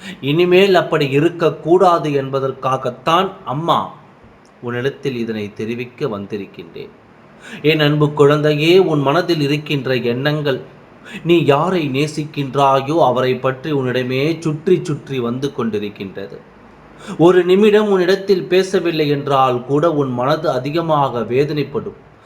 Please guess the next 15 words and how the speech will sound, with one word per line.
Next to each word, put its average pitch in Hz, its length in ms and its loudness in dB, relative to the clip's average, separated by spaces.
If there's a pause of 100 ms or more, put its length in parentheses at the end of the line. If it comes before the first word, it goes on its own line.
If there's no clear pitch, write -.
(200)
ஆனால் 147 460 2
இப்பொழுதெல்லாம் 147 960 2
பல 143 280 2
நாட்களாக 143 760 0
பேசாமல் 143 680 -2 (1800)
இருந்து 180 500 6
கொண்டிருப்பது 139 800 0 (800)
உனக்கு 147 460 2
மேலும் 147 460 0
மேலும் 156 400 0 (640)
பல 147 240 4
வேதனைகளை 131 680 -2 (240)
இப்பொழுது 120 560 -2
கொடுத்து 147 400 -2
கொண்டே 110 400 -4